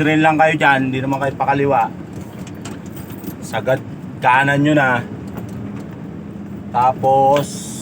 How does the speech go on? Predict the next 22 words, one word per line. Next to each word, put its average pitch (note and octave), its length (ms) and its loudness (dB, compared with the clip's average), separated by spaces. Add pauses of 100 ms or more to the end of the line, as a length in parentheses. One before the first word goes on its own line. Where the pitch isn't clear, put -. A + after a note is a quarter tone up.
(380)
ayan, C3 160 0
kagaya A#2+ 240 0
yung A#2+ 160 -4
ginawa A#2+ 240 0
kong A#2 160 -8
ganyan. - 320 -6 (2250)
Tapos B2+ 400 2
pagdating C#3 560 2
nyo D#3 80 4
sa D#3 160 2
stoplight D#3 720 2
dyan, D3+ 240 4
sa C#3+ 80 2
may C#3 240 0
banda C#3 320 0
dyan, B2+ 320 0
yung B2+ 160 -4
unang B2+ 160 -4
stoplight, A2 480 -4
kakaliwa A2 640 0
kayo. - 240 -4 (160)
Yun. - 200 -6